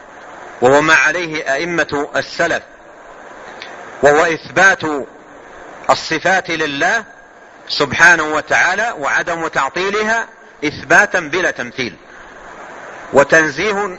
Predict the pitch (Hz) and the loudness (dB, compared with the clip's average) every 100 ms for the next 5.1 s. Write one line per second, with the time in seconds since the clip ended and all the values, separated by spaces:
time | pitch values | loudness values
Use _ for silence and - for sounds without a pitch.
0 | - 147 156 151 147 165 151 139 226 226 | -4 0 0 0 -2 0 -2 -2 -4 -2
1 | 220 202 196 196 185 175 160 190 202 175 | -4 -4 -2 -2 -2 -4 -2 0 -2 -2
2 | 185 175 175 165 180 156 147 190 190 196 | -4 -2 -2 -2 0 -2 -4 -4 -2 0
3 | 233 226 226 214 208 196 180 190 185 214 | 0 0 -2 -4 -4 -4 -4 -4 -2 -2
4 | 160 202 240 196 165 135 - 202 160 110 | 0 -2 0 0 -2 -4 -4 -4 -4 -6